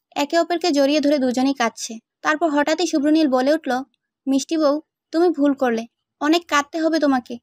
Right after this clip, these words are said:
দেখো, আমি আজ যতটা কাঁদছি তার চেয়েও বেশি কাঁদবে তুমি, অনেক আফসোস করবে তুমি আজকের এই দিনটার জন্য।"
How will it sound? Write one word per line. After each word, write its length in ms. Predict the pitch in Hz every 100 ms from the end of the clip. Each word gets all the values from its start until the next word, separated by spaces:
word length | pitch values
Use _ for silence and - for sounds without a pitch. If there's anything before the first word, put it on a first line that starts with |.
| _ -
দেখো, 340 | 269 269 320 349 _ _ -
আমি 280 | 262 277 330
আজ 120 | 320
যতটা 360 | 277 269 294 320
কাঁদছি 520 | 277 277 - 254 240 _ -
তার 180 | 294 294
চেয়েও 160 | 349 311
বেশি 240 | 302 311
কাঁদবে 320 | 294 277 285
তুমি, 260 | 302 247 233 _ _
অনেক 260 | 302 311 339
আফসোস 320 | 302 - 330
করবে 260 | 320 294 285
তুমি 220 | 294 294
আজকের 420 | - 269 - 311
এই 160 | - 285
দিনটার 320 | 262 262 285
জন্য।" 280 | 262 240